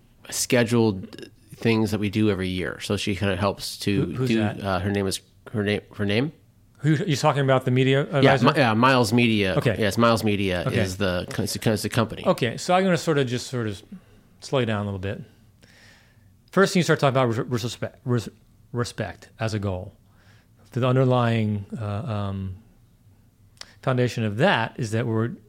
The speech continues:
Speaker 2: n-, being disrespected or not getting respect. Uh, is that a correct assumption? And
Speaker 1: That's
Speaker 2: that,
Speaker 1: what my belief is.
Speaker 2: and that, that, though, is from the city or the administration.
Speaker 1: Well, I, at this point, I feel like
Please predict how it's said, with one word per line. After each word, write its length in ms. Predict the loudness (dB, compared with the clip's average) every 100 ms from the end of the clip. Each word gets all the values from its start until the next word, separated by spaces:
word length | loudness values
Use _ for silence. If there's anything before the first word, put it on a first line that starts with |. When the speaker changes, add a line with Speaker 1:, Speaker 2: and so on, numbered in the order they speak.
| -6
Speaker 2:
n-, 260 | -2 0 -2 -8 -18 -12 -2
being 220 | -2 2
disrespected 640 | 0 0 -2 -2 0 0
or 80 | 0
not 240 | 0 -2 0
getting 240 | 2 2
respect. 580 | -2 -6 -10 -12 -18 -20 _ -20 _ _ -20 _ -20 -18 -8
Uh, 260 | -4 -2 -2
is 80 | -2
that 260 | -2 -2 -8
a 60 |
correct 400 | -6 -2 0 0
assumption? 540 | -4 -4 -4 -2 -4 -6 -14 -20 -8
And 100 | 0
Speaker 1:
That's 100 | 4
Speaker 2:
that, 100 | 6
Speaker 1:
what 100 | 6
my 140 | 6 6
belief 360 | 6 4 4
is. 440 | 2 0 -2 -10 -10 -4
Speaker 2:
and 100 | 0
that, 360 | 0 0 -2
that, 240 | 2 2 4
though, 220 | 4 4
is 160 | 2 -2 -16 -20 -20 -20 -20 -6
from 180 | -2 0
the 60 | 0
city 300 | 0 2 2
or 80 | 2
the 80 |
administration. 640 | 0 -2 -2 -2 -2 -6 -14 -18 -20 -20 -20 -20 -2
Speaker 1:
Well, 140 | 2 4
I, 200 | 4 2 -4 -10
at 160 | -8 0
this 200 | -2 0
point, 320 | 2 2 2 -4 -4
I 80 | -2
feel 300 | 2 2 4
like 340 | 2 0 -8